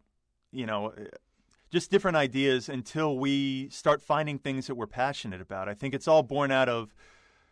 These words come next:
when, when we find something in an, in an arena or about a certain type of character that we are both passionate about, we just kinda run in that direction.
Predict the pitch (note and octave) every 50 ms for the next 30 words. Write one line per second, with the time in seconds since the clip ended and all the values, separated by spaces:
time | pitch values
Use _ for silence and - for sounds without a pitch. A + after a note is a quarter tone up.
0 | _ _ _ _ - B2+ C3+ C#3 D#3 D3+ D3 D#3 E3 F3+ - - F3+ E3+ F3 F3
1 | E3+ D#3+ D3+ - - F3 D#3+ D3 - D#3+ D3 C#3 C#3 C3+ C3+ - C#3 B2+ B2+ B2
2 | - - C3 B2 B2 B2 B2 B2 - B2+ B2 A#2 A2 A#2+ C#3 D3+ D3+ D3 C#3+ C#3
3 | C#3 C#3 D3 B2+ C3 B2 A#2+ A#2 G#2+ B2+ B2+ B2+ B2+ B2+ A#2 A#2+ - - D3 C3+
4 | C3 C3 C3+ A#2+ G#2 B2+ - - C3+ C3+ C3+ C3 - C3+ A#2+ A2 A#2 A2 A2 A#2+
5 | A2+ A2+ A2 G#2+ A2 G#2+ G#2+ G#2 A#2+ A#2+ C3+ C3 - - A#2+ A#2+ B2 B2+ - -
6 | C#3+ C#3+ C3+ C#3 B2 C#3+ D3 D3 C3 B2 A2 A2+ B2 - - B2+ A2+ A2 G2+ A2+
7 | A#2 A#2 A2+ A2 G#2+ G#2+ G#2+ G#2 G#2 G#2+ - A2 G2+ G#2 G#2 G#2+ G#2 - - F#2
8 | F2+ F2+ F#2 G2+